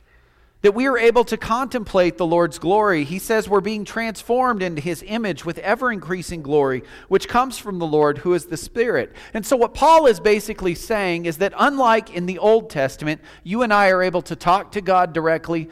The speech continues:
we are able to turn to God directly, and we are able to look to God directly without needing a mediator or anything else that comes between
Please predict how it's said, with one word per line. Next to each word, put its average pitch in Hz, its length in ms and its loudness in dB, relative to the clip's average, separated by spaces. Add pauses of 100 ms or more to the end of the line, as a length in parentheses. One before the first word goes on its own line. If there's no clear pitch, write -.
(160)
we 180 140 4
are 185 100 4
able 175 200 0
to 139 100 -12
turn 240 380 -6
to 196 80 -6
God 147 280 2
directly, 135 520 -2 (180)
and 160 100 -4
we 190 120 -2
are 202 120 4
able 185 200 2
to - 120 -6
look 208 280 -2
to 170 80 -8
God 139 260 0
directly 127 440 -4
without 170 360 0
needing 180 300 -4
a 139 40 -6
mediator 175 720 -2
or 143 160 -4
anything 156 460 -6
else 135 260 -2
that - 200 -10
comes 139 340 -8
between 131 500 -10